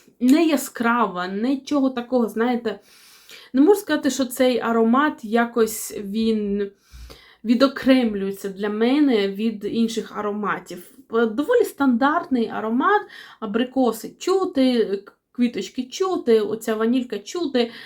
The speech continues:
Е, і воно і непогано, люди, але, е, не за сто сорок євро. Ось просто, я не знаю, може комусь він ду-, ду-, ду-, дуже подобається. І я вам хочу сказати чесно, що мені він теж сподобався. Ось у мене,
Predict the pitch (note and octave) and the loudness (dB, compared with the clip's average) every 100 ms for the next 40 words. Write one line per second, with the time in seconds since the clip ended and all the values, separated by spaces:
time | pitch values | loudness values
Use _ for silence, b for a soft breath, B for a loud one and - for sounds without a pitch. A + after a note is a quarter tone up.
0 | B B - B3+ B3 A#3 b b _ D4 | B B -4 0 2 0 b b _ -2
1 | D#4 G4 G4 D#4 D#4 D4 C4 A#3+ F4 E4 | 4 4 4 2 0 0 -4 -2 0 0
2 | F#3+ G#3 A3+ G#3 - B3+ C#4 G#4+ B4 A#4 | -2 -4 -4 -6 -6 -4 -2 -2 -2 -8
3 | B B B B B - A3+ A3+ A3 G#3+ | B B B B B -4 2 2 2 0
4 | G3+ - C4 E4+ D4+ - A#3 A3+ F#3+ F3 | -4 2 2 4 0 -2 -4 -4 -6 -8
5 | - - D3 - - B3 C4 - - - | -10 -10 -10 -10 -6 -2 -2 -4 -16 -20
6 | - C4+ B3 G#3+ - G3 A3 A#3+ A#3+ A3+ | -2 2 2 0 -6 -4 0 2 2 0
7 | G3+ G3 G#3+ B3 E4+ D#4+ D#4 B3+ B3+ C4 | -2 -2 0 2 2 0 -2 0 0 0
8 | B3 A#3 A#3 G#3 A3 A3+ A3 A3+ A3+ A3+ | 0 0 0 -2 -4 -4 -2 -2 -2 -4
9 | G3+ F#3+ F3+ - - B3+ F#4+ F#4+ - - | -4 -6 -10 -10 -4 0 0 -2 -10 -6
10 | D4+ D4 C4+ A3 G3+ - B B B - | -6 -4 -4 -6 -6 -12 B B B -6
11 | D4+ D4+ E4+ E4 D4 D#4 D#4 - - - | 2 2 2 2 0 2 -2 -4 -12 -10
12 | B3+ A#3 F#3 F3 G#3 A3+ B3+ F4 F#4 F#4 | -4 -2 -4 -6 -4 -2 -2 -2 -2 0
13 | F4 | -2